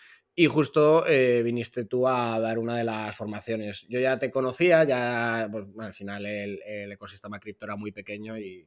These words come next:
pues, al final voces autorizadas había, había poquillas. Y nos gustó mucho las clases y dice, decidí decir, "Oye, voy a profesionalizar también esta parte, ¿no? A aprender a hacer las cosas mejor". Luego ya vi que hacía muchas mal y que se podían mejorar.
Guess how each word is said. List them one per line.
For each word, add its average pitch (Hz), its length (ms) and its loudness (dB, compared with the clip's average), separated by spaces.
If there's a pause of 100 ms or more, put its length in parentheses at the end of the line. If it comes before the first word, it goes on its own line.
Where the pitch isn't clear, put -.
(120)
pues, 95 160 -20
al 85 60 -20
final 95 240 -14
voces 98 320 -16
autorizadas 98 600 -12
había, 95 400 -10
había 95 220 -8
poquillas. 98 480 -14 (560)
Y 135 300 4
nos 135 180 4
gustó 131 300 -2
mucho 139 540 4
las 131 200 0
clases 165 520 2
y 120 240 2
dice, 110 380 -6
decidí 107 380 -8
decir, 107 320 -6
"Oye, 123 180 -2
voy 113 140 -2
a 123 60 -2
profesionalizar 117 880 -6 (100)
también 104 300 -8
esta 113 300 -8
parte, 135 400 -4
¿no? 139 200 -6
A 95 160 -6
aprender 101 400 -10
a 107 40 -6
hacer 104 180 -12
las 101 220 -10
cosas 107 320 -12
mejor". 107 440 -8
Luego 95 300 -12
ya 92 160 -8
vi 101 140 -6
que 87 120 -14
hacía 101 280 -12
muchas 104 360 -16
mal 113 360 -14
y 95 180 -20
que - 100 -16
se 123 140 -6
podían 107 300 -10
mejorar. 113 400 -10